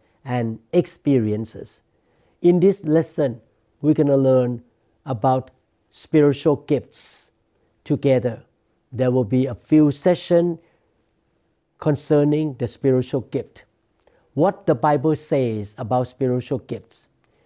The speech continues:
In the book of First Corinthians chapter twelve, verse one, "Now concerning spiritual gifts, brethren, I do not want you to be ignorant."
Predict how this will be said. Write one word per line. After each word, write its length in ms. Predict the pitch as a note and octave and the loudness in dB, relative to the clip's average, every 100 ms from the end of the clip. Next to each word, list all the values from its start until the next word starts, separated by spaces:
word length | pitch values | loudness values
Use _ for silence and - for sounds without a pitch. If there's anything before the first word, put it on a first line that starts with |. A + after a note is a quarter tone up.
| _ _ _ _ | _ _ _ _
In 160 | F#3 F#3+ | 2 2
the 80 | |
book 240 | D3 F#3+ F#3+ | 2 2 0
of 100 | F3 | -2
First 360 | - G3 G3 | 2 2 2
Corinthians 560 | - D#3+ D3+ - C#3+ C3+ | 0 0 0 0 -2 -2
chapter 260 | D3+ - D3 | -6 -4 -8
twelve, 420 | - C3+ C3 C3 | -4 0 0 0
verse 300 | C3 C3+ - | -4 -4 -8
one, 460 | A#2 G#2+ G2+ G#2 G2 _ _ _ _ - | -10 -8 -10 -12 -16 _ _ _ _ -6
"Now 600 | D3+ F3+ F3 E3+ F3+ F#3+ _ _ _ - | 0 0 0 -2 -4 -8 _ _ _ -6
concerning 800 | F3 E3 - F3+ E3+ F3+ G3 F#3+ | -4 -4 -2 2 2 2 -2 -6
spiritual 640 | _ - - D3+ C#3+ - C#3 | _ -8 2 2 2 -2 -4
gifts, 480 | - C3+ - - _ - | -6 -8 -12 -20 _ -10
brethren, 540 | A2 B2 B2 E3+ G3 - _ _ _ - | -4 -4 -2 -2 -4 -12 _ _ _ -2
I 100 | F3+ | -2
do 260 | C3 E3+ | 2 2
not 420 | D#3 D3 D#3 D#3 - _ _ - | 2 0 -2 -4 -14 _ _ -6
want 440 | B2+ C#3+ C#3 - | 0 0 -2 -6
you 200 | C3 A2+ | -4 -4
to 200 | G2 - | -6 -10
be 320 | A2+ A#2+ A#2 - _ | -8 -6 -6 -8 _
ignorant." 800 | D3+ C#3+ _ A#2+ A2 A#2+ - - | -8 -8 _ -6 -6 -10 -18 -20